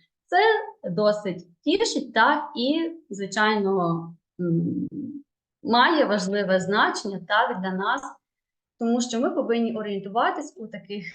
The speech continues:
темах, щоб мати можливість спілкуватись з іншими і, відповідно, говорити про проблеми, які нас, відповідно, цікавлять, і проблеми, з якими ми стикаємось. Добре.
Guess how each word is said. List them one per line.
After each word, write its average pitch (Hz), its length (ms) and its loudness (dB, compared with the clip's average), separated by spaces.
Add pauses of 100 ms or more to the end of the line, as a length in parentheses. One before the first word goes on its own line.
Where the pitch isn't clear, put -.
(160)
темах, 285 420 0 (120)
щоб 240 380 -2 (280)
мати 370 300 -4
можливість 214 640 -2
спілкуватись 202 920 -4
з - 140 -20
іншими 202 460 -4
і, 220 260 -6
відповідно, 190 640 -2 (240)
говорити 208 500 4
про 208 340 0
проблеми, 196 480 2
які 185 520 -2 (260)
нас, 190 480 -4
відповідно, 170 800 -2
цікавлять, 214 600 0
і 185 320 -8
проблеми, 196 480 2
з 170 100 -8
якими 196 360 -4
ми 170 320 0 (240)
стикаємось. - 840 -14 (1500)
Добре. 190 680 4